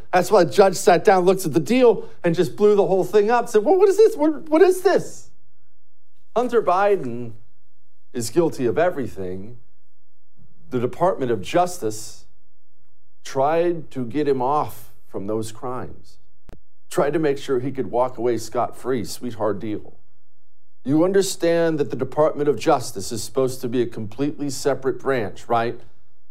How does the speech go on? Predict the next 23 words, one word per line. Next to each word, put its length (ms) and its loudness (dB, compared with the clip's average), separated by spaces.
You 140 2
understand 960 2
that 120 2
if 140 2
the 60 -4
President 580 0
of 80 -6
the 60 -8
United 500 -2
States 460 -2
of 100 0
America 560 -2
has 240 -2
a 60 -6
Department 560 -2
of 100 2
Justice 600 -4
that 240 -2
works 320 -2
entirely 760 -2
on 340 -2
his 200 -4
behalf 720 -6